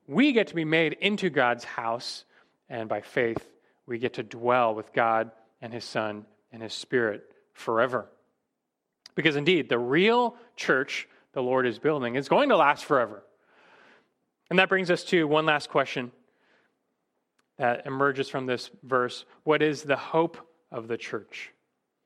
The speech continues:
Number four, what is the hope of the church? One more question we need to answer that this verse prompts. What is the hope of the church? Again, this is all a reminder. You know the answer is life eternal.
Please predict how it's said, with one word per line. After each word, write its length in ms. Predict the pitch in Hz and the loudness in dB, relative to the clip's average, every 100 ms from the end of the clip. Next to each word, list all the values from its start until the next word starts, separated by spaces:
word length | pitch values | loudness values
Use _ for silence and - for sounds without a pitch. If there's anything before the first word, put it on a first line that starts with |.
| _ _ - - _ _ _ _ _ _ _ - | _ _ -20 -20 _ _ _ _ _ _ _ -2
Number 140 | 160 160 | 0 2
four, 200 | 151 127 | 2 4
what 160 | 147 | 4
is 100 | 147 | 2
the 80 | 156 | 0
hope 320 | 131 143 139 | 0 0 0
of 120 | 143 120 | 0 -4
the 100 | 117 | -4
church? 380 | - 113 - - - - | -2 -4 -4 -20 -8 0
One 120 | 285 | 2
more 140 | 269 | 2
question 380 | 214 180 170 180 | 2 0 2 -2
we 80 | 160 | 2
need 120 | 175 | 2
to 80 | 160 | 2
answer 500 | 147 151 - 160 156 - | 2 0 0 -2 -2 -2
that 120 | 143 | -2
this 140 | 160 - | -2 -4
verse 300 | 123 147 143 - | -2 -2 -2 -8
prompts. 640 | - 143 135 - - - _ _ _ _ _ _ _ _ _ _ _ _ | -2 0 0 -4 -12 -16 _ _ _ _ _ _ _ _ _ _ _ _
What 140 | 151 147 | 0 0
is 140 | 127 | 0
the 80 | 127 | 0
hope 240 | 135 143 | 0 0
of 120 | 139 | -2
the 100 | 123 | -4
church? 580 | 123 - 131 - - - _ _ _ _ _ _ _ _ _ _ _ _ _ - _ _ _ - | -4 0 0 -2 -10 -12 _ _ _ _ _ _ _ _ _ _ _ _ _ -20 _ _ _ 0
Again, 100 | 226 | 2
this 160 | 262 | 2
is 60 | 277 | 2
all 120 | 285 | 2
a 40 | 196 | 4
reminder. 440 | 147 139 165 139 | 4 2 2 2
You 140 | 139 | 2
know 140 | 160 175 | 2 2
the 100 | 151 | 2
answer 300 | 143 - 135 | 0 0 0
is 180 | 117 127 | 0 -2
life 460 | 123 135 143 - | 2 2 2 -2
eternal. 640 | 151 139 - 156 131 107 | -10 -10 -6 -4 -2 -4